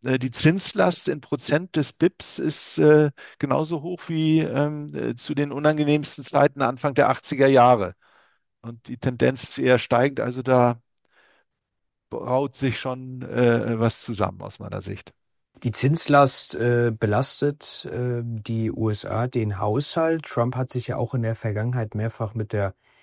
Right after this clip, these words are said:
Speaker 2: Fed angelegt, hat sogar damals, glaub ich, äh, Powell, äh, Jerome Powell ins Amt gehoben. Äh, wie viel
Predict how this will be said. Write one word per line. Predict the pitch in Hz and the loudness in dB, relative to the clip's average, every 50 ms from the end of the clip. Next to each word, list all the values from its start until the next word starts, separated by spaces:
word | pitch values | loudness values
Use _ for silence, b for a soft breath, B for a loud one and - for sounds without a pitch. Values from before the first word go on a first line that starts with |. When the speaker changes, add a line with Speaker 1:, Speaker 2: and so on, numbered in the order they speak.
| _ _ _ | _ _ _
Speaker 2:
Fed | _ - - - 135 147 - | _ -8 0 0 0 0 0
angelegt, | - 135 147 160 156 151 143 143 151 147 - | -2 0 0 2 2 0 0 0 0 -2 -2
hat | 139 135 - | -6 -6 -6
sogar | - 147 143 131 117 | -6 -4 -4 -2 -2
damals, | 120 127 143 151 135 120 - | -2 -2 0 -2 -4 -4 -4
glaub | - 120 135 | -4 -2 0
ich, | 131 113 - - b b b b b b b b b | 0 -2 -2 -6 b b b b b b b b b
äh, | - 117 120 120 120 117 110 110 - | -4 -2 0 0 0 0 -2 -6 -2
Powell, | - 131 131 151 156 156 151 143 139 - - | 2 2 4 4 6 6 6 6 4 4 2
äh, | 123 127 | 0 -2
Jerome | 113 117 120 123 131 135 | 0 0 2 2 2 2
Powell | 131 - 123 131 139 - | 0 -2 -2 -2 0 0
ins | - 120 120 - - | -2 -4 -6 -6 -6
Amt | - 113 - 214 - - - | -4 -2 -2 -2 -4 -6 -8
gehoben. | 104 98 101 107 107 110 123 151 175 180 - | -10 -6 -6 -4 -4 -2 -2 -4 -4 -4 -6
Äh, | - - 123 127 123 123 107 - 110 | -4 -2 -2 0 0 -2 -4 -6 -6
wie | 113 147 | -6 -6
viel | 156 - - 175 165 160 156 143 123 90 - 50 50 | -6 -4 -2 -2 0 0 0 0 -2 -4 -8 -12 -14